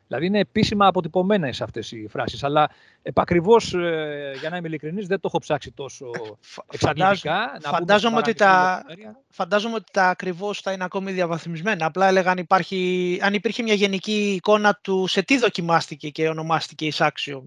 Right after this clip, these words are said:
Speaker 2: έτσι,
Speaker 1: Ε,
Speaker 2: να
Speaker 1: σε, ε, ε, δοκιμάστηκε σε όλους τους τομείς, ε, αλλά όπως καταλαβαίνεις τώρα, σε μια ενημέρωση του Κογκρέσου, δεν μπορεί τώρα κάθε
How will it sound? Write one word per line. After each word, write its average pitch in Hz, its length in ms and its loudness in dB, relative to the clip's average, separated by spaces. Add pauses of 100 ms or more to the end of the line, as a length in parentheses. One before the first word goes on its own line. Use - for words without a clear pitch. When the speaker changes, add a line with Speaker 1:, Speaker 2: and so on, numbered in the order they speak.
Speaker 2:
έτσι, 165 320 -6
Speaker 1:
Ε, 151 40 -6
Speaker 2:
να 156 180 -2 (340)
Speaker 1:
σε, - 220 -12
ε, 202 60 -8 (500)
ε, 180 40 -8
δοκιμάστηκε 240 580 -8
σε - 160 -6
όλους 254 200 0
τους 220 140 -10
τομείς, 226 420 0
ε, 135 220 -4
αλλά 151 540 6
όπως 185 180 -4
καταλαβαίνεις 170 480 -2
τώρα, 190 160 0
σε 185 120 0
μια 180 140 -6
ενημέρωση 175 480 -6
του 135 100 -14
Κογκρέσου, 156 560 -6
δεν 208 120 -2
μπορεί 180 180 -2
τώρα 156 200 2
κάθε 127 640 -4